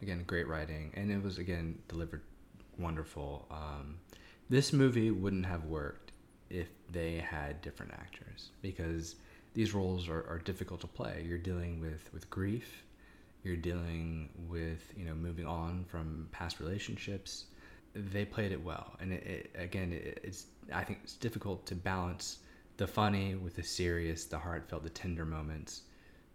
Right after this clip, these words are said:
Just a great job all around. You know, I think one of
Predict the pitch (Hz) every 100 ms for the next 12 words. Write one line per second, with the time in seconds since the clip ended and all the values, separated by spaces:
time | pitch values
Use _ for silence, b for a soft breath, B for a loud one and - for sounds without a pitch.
0 | - - - - 92 87 80 76 80 95
1 | 101 95 92 92 - - - 90 85 -
2 | 87 95 87 85 - - 92 90 85 82